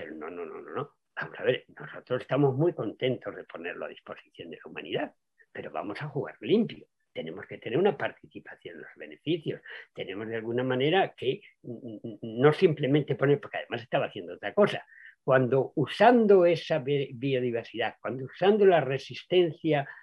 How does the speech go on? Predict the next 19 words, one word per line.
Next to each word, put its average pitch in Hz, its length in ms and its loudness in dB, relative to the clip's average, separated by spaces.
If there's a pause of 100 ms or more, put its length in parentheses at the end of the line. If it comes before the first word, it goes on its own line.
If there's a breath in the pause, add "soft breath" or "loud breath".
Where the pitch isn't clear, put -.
(120)
eh, 131 260 0
a 143 100 8
enfermedades 127 840 2
o 117 60 -2
al 98 140 -6
frío 147 260 -2
o 123 60 0
al 113 120 -6
calor 131 380 -2
que 151 80 4
existía 202 580 0
en 165 100 4
esa 151 180 -2
diversidad, 131 460 -2
se 151 200 -6
creaba 220 380 8
una 147 180 8
nueva 208 300 10
variedad, 214 540 10